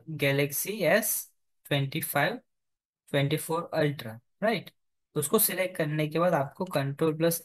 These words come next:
M press करना है। तो आप यहाँ पे देख सकते हैं कि उसका image भी यहाँ पे display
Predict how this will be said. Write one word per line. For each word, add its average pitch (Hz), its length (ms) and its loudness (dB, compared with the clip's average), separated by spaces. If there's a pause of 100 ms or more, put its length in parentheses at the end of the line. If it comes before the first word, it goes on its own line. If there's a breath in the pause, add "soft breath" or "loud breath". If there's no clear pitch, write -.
(100)
M 160 200 0
press 143 260 0
करना 131 300 -6
है। 196 240 -4 (420)
तो 139 60 0
आप 139 180 2
यहाँ 139 140 2
पे 156 140 2
देख 135 220 -4
सकते 143 340 -4
हैं 196 100 -2
कि 180 80 -2
उसका 147 320 0
image 143 360 -2
भी 208 220 -2 (500)
यहाँ 131 240 -2
पे 170 80 0
display 190 460 -2